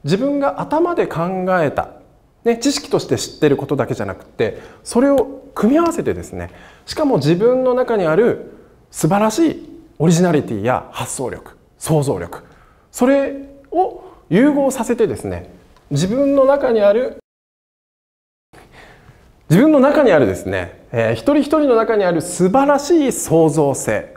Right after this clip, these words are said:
個性、可能性、これを表現して実現していくということができるようになるんですね。この脳の使い方ができるようになる一つの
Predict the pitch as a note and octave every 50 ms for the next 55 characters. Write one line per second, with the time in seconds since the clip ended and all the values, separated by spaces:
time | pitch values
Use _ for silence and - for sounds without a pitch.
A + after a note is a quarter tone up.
0 | - - - D3 C3 - B2 F#2 E2 - - - - E3 D#3+ D#3 D3+ C3 - -
1 | C3 G#2 - - - - C4+ C#4+ D#4+ F#4 D#4+ - - - - - - - - -
2 | _ _ _ _ - - F3 A3 C#4 D4+ D4 D#4 D4+ C4 G#3+ D#3 - - - G2
3 | F2+ D#3+ D#3 E3 C4 C#4 D4+ C4+ C4 A3+ - C4 B3+ A#3+ B3+ C4 - - - F#3
4 | G#3+ A#3 A#3 F3 - - F3+ D#3 E3 C4+ C4 F#3 C#3 A#2+ E2+ E2 E2 E2+ - G#2
5 | G2+ G2 - - - - - - _ - C#4+ D#4 D#4+ C#4 C4 E4+ F#4 F4 D4+ G#3+
6 | D#3+ - - G3+ F#3+ G3 F#3+ F#3 G3+ G3 - G3+ G#3 G3 - - - - G#3 G3+
7 | G3+ - D3+ E3 A3 G#3 A#3 G#3 F#3+ D#3+ C3+ B2 A2 G2 F2 - - - - -
8 | D#3 D#3 - C4 D4 D4 -